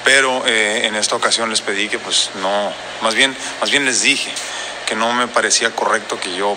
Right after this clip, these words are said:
pagara una vez más, eh, lo de la consulta. No lo pasé, no lo pagué la vez pasada, pero la ve-, lo había pagado la vez anterior. Entonces les dije, "No me parece justo que me vayan a cobrar,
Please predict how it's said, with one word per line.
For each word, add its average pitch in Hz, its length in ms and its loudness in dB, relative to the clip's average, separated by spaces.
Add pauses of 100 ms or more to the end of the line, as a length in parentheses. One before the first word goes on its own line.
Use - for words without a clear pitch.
pagara 101 320 2
una 104 160 -2
vez 101 160 -2
más, 95 400 2
eh, 92 180 -4 (720)
lo 98 140 2
de 95 80 0
la 90 180 4
consulta. 104 460 -2
No 101 100 0
lo 117 80 2
pasé, 113 220 0
no 117 260 -2
lo 117 80 0
pagué 113 220 4
la 117 80 2
vez 117 100 0
pasada, 117 420 2 (300)
pero 95 180 0
la 90 100 0
ve-, 95 280 4
lo 95 380 0
había 98 180 2
pagado 107 240 4
la 101 80 2
vez 98 180 2
anterior. 98 360 -2 (580)
Entonces 98 320 -2
les 101 140 -2
dije, 98 180 -2
"No 98 100 -2
me 107 100 -2
parece 104 340 2
justo - 320 -4
que 107 80 -4
me 95 80 0
vayan 104 200 2
a 104 80 -2
cobrar, 107 340 2